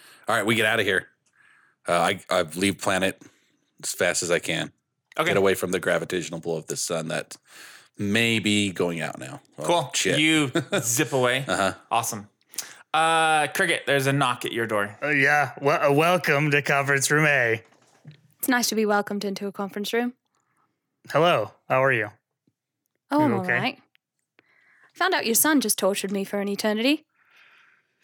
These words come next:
Speaker 3: Yeah, we, we
Speaker 4: Why does your son work for Geoff?
Speaker 3: saw some of that. Uh,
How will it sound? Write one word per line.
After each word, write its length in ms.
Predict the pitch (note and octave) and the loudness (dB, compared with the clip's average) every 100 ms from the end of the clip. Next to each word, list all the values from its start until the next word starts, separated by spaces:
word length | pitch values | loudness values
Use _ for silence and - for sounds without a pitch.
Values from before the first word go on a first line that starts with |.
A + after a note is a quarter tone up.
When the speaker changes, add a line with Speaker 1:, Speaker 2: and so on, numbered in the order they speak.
| - - - - _ _ _ _ | -20 -20 -20 -20 _ _ _ _
Speaker 3:
Yeah, 260 | - C3 A#2 | 0 2 2
we, 440 | A2+ A2+ A2 A2 - - _ _ _ _ _ _ _ _ _ _ | 0 0 0 -2 -6 -14 _ _ _ _ _ _ _ _ _ _
we 520 | C3 B2+ B2 A#2+ A#2 A#2 - _ | -4 0 0 0 -2 -4 -16 _
Speaker 4:
Why 120 | B3 | -2
does 160 | C#4+ D#4+ | 0 0
your 80 | B3+ | 0
son 220 | B3+ B3 | 0 0
work 140 | A3+ | -2
for 120 | - G#3+ | -2 -4
Geoff? 420 | A3+ B3+ F#3 - | -2 -2 -4 -12
Speaker 3:
saw 320 | - - B2+ B2 | -14 -4 0 0
some 220 | - A#2 | -2 -6
of 80 | A2+ | -4
that. 260 | A2 A2+ _ _ _ _ _ _ _ - _ | -6 -8 _ _ _ _ _ _ _ -20 _
Uh, 380 | C3+ C3 B2 A#2+ | -2 2 2 0